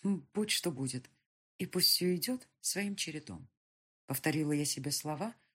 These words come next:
которые недавно, лишь несколько дней назад, произнёс полковник. "Всё сложится так, как должно, и всё будет хорошо". Но пока поверить в это не получалось. Я крепко сжала кулаки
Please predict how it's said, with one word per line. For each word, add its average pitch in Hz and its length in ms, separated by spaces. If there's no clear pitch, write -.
которые 185 400
недавно, 185 720
лишь 254 220
несколько 220 420
дней 202 240
назад, 196 420
произнёс 151 440
полковник. - 580
"Всё - 160
сложится 135 500
так, - 380
как 165 200
должно, 165 520
и 185 60
всё - 220
будет 107 300
хорошо". - 360
Но 196 200
пока 226 260
поверить 160 440
в 131 40
это 151 180
не 160 100
получалось. 135 760
Я 170 140
крепко 170 340
сжала 156 320
кулаки 165 560